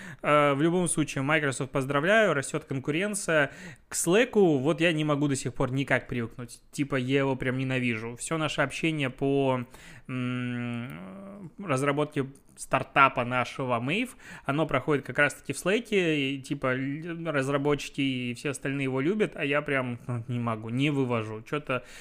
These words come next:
мне прям раздражает он, но привыкну. А, но не обо мне. Поговорим про Яндекс, раз уж начали.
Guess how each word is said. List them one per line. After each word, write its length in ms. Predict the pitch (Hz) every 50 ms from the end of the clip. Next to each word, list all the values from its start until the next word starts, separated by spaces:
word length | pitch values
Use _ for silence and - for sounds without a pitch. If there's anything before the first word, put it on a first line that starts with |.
| - - 139 -
мне 180 | - 135 143 147
прям 380 | 143 127 123 123 131 160 156
раздражает 640 | 139 131 127 120 127 131 127 117 120 120 113 107 107 - -
он, 340 | - 202 208 208 220 202 190 - - - - - - - - - - - - _ _ _ -
но 140 | 165 190 208
привыкну. 540 | - 160 139 123 113 110 - - - 131 - - - - - - - - - _ -
А, 280 | 151 143 143 139 135
но 160 | 135 190 262 269
не 100 | 226 196
обо 200 | 165 139 151 143
мне. 220 | 143 139 127 117
Поговорим 520 | - - 127 120 131 131 165 233 285 262
про 160 | 185 - 139 135
Яндекс, 480 | 127 127 123 113 107 104 107 - -
раз 200 | 151 170 175 -
уж 140 | 151 135 123
начали. 460 | 127 131 120 110 - - - 139 123